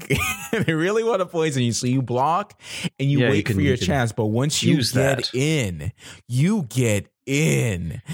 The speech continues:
Speaker 2: So,
Speaker 1: Eh.
Speaker 2: so it's a fighting game, right? If you can predict that they wanna use their poison moves on you, then you set your block to that stance that they've been spamming the whole time.
Speaker 1: Yeah.
Speaker 2: And then basically, like, get ready to start parrying it.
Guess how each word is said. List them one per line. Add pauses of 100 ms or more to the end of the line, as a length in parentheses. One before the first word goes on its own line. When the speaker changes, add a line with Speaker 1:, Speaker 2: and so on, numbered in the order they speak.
Speaker 2:
So,
Speaker 1:
Eh.
Speaker 2:
so
it's
a
fighting
game,
right?
If
you
can
predict
that
they
wanna
use
their
poison
moves
on
you,
then
you
set
your
block
to
that
stance
that
they've
been
spamming
the
whole
time.
Speaker 1:
Yeah.
Speaker 2:
And
then
basically,
like,
get
ready
to
start
parrying
it.